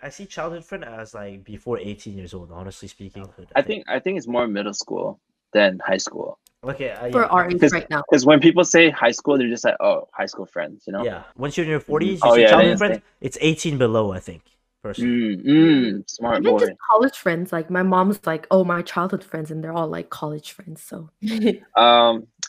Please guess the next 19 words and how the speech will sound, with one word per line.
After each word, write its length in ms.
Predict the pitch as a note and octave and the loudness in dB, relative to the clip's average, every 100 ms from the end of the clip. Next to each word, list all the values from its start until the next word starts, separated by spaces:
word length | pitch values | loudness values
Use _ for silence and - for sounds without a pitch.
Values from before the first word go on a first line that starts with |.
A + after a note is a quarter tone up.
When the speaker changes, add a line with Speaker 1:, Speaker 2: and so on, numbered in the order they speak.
| - A2+ | -12 -4
Speaker 2:
I 80 | |
pretty 260 | A2+ C3+ B2+ | -2 0 -2
much 400 | B2 A#2+ A2 - | 0 -2 -2 -4
was 220 | A2 G#2+ | -4 -2
born 260 | G2 A2 A2+ | 0 2 2
in 160 | G#2+ | 0
Singapore, 640 | G2+ A2+ A#2+ - F#2+ F#2+ - _ _ _ _ _ | -4 -6 -6 -4 -2 -2 -4 _ _ _ _ _
but 120 | G#2 | 0
I 40 | A2 | 2
immediately 520 | A#2 B2 B2 A2 A2 | 4 6 6 4 2
moved 400 | G#2 A2 G#2 G2+ _ - | 4 4 4 0 _ -8
to 100 | - | -6
Indonesia, 720 | G2+ F#2+ F#2+ G#2 G2 - - - _ _ | -4 -6 -4 -4 -6 -10 -12 -18 _ _
and 120 | F#2+ G2 | -6 -4
I 100 | F#2+ | -4
pretty 220 | - G#2+ | -2 -2
much 220 | G2 - | -4 -6
grew 240 | - G2 | -2 4
up 120 | G2 | 4